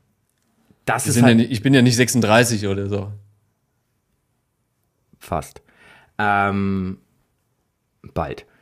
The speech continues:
Speaker 2: Dann ist vorbei.
Speaker 1: <laughs> Ähm, ach so. Nee, können wir nicht machen. Ähm,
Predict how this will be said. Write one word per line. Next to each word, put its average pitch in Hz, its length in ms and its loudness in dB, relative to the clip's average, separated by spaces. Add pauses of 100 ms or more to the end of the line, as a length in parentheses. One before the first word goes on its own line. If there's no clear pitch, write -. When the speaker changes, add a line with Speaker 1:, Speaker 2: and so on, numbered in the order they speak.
(720)
Speaker 2:
Dann 104 120 -6
ist 101 120 -4
vorbei. 95 380 -8 (220)
Speaker 1:
<laughs> - 1000 -12 (840)
Ähm, 101 680 -2 (880)
ach 117 60 -8
so. 139 360 -2 (240)
Nee, 92 240 -4
können 90 200 -10
wir - 20 -8
nicht 85 120 -10
machen. 82 200 -10 (260)
Ähm, 113 640 -2